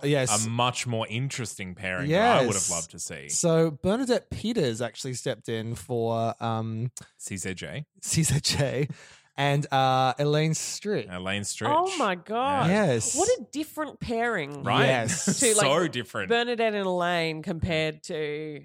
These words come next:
Speaker 3: yeah.
Speaker 1: There's a, a, 'cause they, they redid, they closed the show, I think, for a, m-, like, a
Speaker 2: Yeah, a
Speaker 1: couple of
Speaker 2: little bit.
Speaker 1: weeks, maybe,
Speaker 2: Yeah.
Speaker 1: or a month to reblock it. And, like,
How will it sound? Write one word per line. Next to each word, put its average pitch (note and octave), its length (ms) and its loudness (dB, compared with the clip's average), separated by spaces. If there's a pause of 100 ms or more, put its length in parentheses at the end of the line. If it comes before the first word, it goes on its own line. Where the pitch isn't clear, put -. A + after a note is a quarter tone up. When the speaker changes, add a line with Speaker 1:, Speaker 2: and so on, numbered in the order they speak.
(180)
Speaker 3:
yeah. D#3 560 -4
Speaker 1:
There's D#3+ 180 4
a, E3+ 100 2
a, F3 120 0 (160)
'cause E3 100 -6
they, E3+ 120 2
they E3 220 0
redid, E3+ 520 0
they C#3+ 180 2 (160)
closed C4 300 0
the A#3+ 80 -2
show, F3 320 2
I E3 60 4
think, C3+ 280 -2
for B2+ 160 0
a, A#2+ 60 2
m-, B2 280 -4
like, A#2+ 220 -4
a C3 80 0
Speaker 2:
Yeah, F#2+ 60 2
a E2+ 40 0
Speaker 1:
couple E3 180 2
of C3+ 40 2
Speaker 2:
little B2+ 140 0
bit. D3 80 4
Speaker 1:
weeks, - 420 -4
maybe, B2+ 280 0
Speaker 2:
Yeah. A2+ 180 -2
Speaker 1:
or A#2 120 2
a A#2 40 0
month B2 380 -2
to C3 240 2
reblock B2 520 0
it. A2 180 0
And, A#2 320 -2
like, A#2 240 -2